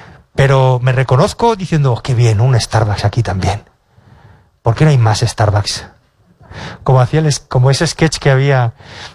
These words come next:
en el Saturday Night Live que decía, "Vamos a hacer un Starbucks y dentro de un Starbucks, un Starbucks". Y entonces decía los, la agencia de publicidad, "Bien, qué idea. ¿Y dentro de ese Starbucks? ¿Qué hay dentro del Starbucks? Vamos a hacer otro Starbucks".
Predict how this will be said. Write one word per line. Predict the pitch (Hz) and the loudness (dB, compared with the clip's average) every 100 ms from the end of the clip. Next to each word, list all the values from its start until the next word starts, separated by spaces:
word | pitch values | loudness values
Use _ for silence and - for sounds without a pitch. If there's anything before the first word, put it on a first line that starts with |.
| - | 0
en | 131 | 2
el | |
Saturday | 117 135 139 131 | 2 2 2 2
Night | 127 | 2
Live | 120 135 | 2 0
que | - | 0
decía, | 120 123 | 0 2
"Vamos | 226 | 0
a | |
hacer | 202 220 | 0 0
un | 190 | 0
Starbucks | - 214 226 - - | 0 -2 -2 -6 -2
y | |
dentro | 165 233 233 | 0 0 -2
de | |
un | 208 | 0
Starbucks, | 226 226 220 - - | 0 -2 -4 -6 -2
un | 359 | 0
Starbucks". | - - 190 131 123 - - - - - - | 0 -2 -2 -2 -4 -8 -12 -18 -20 -20 -2
Y | 151 | 2
entonces | 151 139 170 170 | 2 2 2 0
decía | 165 170 151 165 | 0 0 0 0
los, | 151 139 | 2 0
la | 156 | 0
agencia | 147 156 | 0 0
de | 143 143 | -2 0
publicidad, | 135 135 120 - - | 0 2 0 -2 -10
"Bien, | - 202 381 254 | -2 0 0 0
qué | 302 349 | 0 0
idea. | 320 359 185 - - - | 0 0 -2 -6 -14 -10
¿Y | 185 | -2
dentro | 185 381 403 | -2 0 -2
de | 381 | -2
ese | 262 202 | -2 -6
Starbucks? | - 175 175 339 - - _ _ _ - - | -4 -4 -2 -4 -8 -10 _ _ _ -20 -2
¿Qué | 226 | -2
hay | 233 | 0
dentro | 262 330 226 | -2 0 -2
del | 180 | 0
Starbucks? | - 185 220 302 - - - - - | -2 0 0 -2 -4 -12 -20 -12 0
Vamos | 156 - 254 214 | 0 0 -2 0
a | |
hacer | 226 277 - | 0 -4 -2
otro | 240 - 233 | -4 -2 -6
Starbucks". | - 180 143 131 123 | -2 -2 0 -2 -6